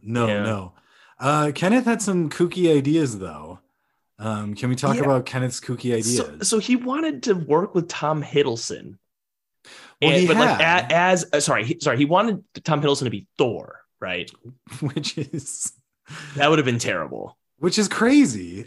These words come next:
Speaker 2: He's,
Speaker 1: Um,
Speaker 2: he's a fantastic Loki.
Speaker 1: He's an excellent Loki. I wonder if it was something where his agent was like, "You have to give him an, an audition as Thor,"
Speaker 2: Yeah.
Speaker 1: um, or something like that. But just imagine physically, like, just the physicality. Even if Tom Hiddleston got, you know,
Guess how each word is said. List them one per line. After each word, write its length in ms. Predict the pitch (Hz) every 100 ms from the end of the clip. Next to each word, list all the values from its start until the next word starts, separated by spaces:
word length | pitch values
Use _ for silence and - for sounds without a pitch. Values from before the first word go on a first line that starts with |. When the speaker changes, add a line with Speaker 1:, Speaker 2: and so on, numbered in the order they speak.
| -
Speaker 2:
He's, 160 | 165 165
Speaker 1:
Um, 200 | 131 127
Speaker 2:
he's 200 | 185 196
a 60 | 208
fantastic 840 | 165 143 - 120 117 - 98 85
Loki. 480 | 107 82 - - - _ _ _ _ -
Speaker 1:
He's 240 | 123 165 147
an 200 | 143 147
excellent 460 | 131 131 - 123 110
Loki. 420 | 110 104 104 104 -
I 120 | 123
wonder 380 | 131 147 165 170
if 140 | 151
it 60 | 143
was 160 | 131 120
something 420 | 120 110 117 113
where 160 | 107 98
his 180 | 104 107
agent 460 | 98 95 104 101 95
was 140 | 85
like, 200 | 87 82
"You 120 | 87
have 200 | 87 82
to 120 | - 87
give 160 | 87
him 140 | 90 87
an, 160 | 87 -
an 160 | 87 87
audition 400 | 85 82 - 87
as 140 | 73
Thor," 360 | 92 87 101 - - - - - -
Speaker 2:
Yeah. 340 | 113 120 113 110
Speaker 1:
um, 120 | 104
or 160 | - 120
something 340 | - 107 123
like 160 | 123 131
that. 280 | 135 135 113
But 280 | 127 117 - - _ _ _
just 200 | - 180
imagine 440 | 226 214 202 220 160
physically, 800 | - 143 190 165 110 95 95
like, 240 | 120 127 120
just 220 | 123 156
the 80 | 175
physicality. 640 | 160 151 139 151 165 127
Even 320 | 110 147 202
if 180 | 185 139
Tom 320 | - 147 147
Hiddleston 1000 | 131 147 151 - 113 107 107 104 117 123
got, 340 | 113 107 104 117
you 100 | 113
know, 300 | 90 92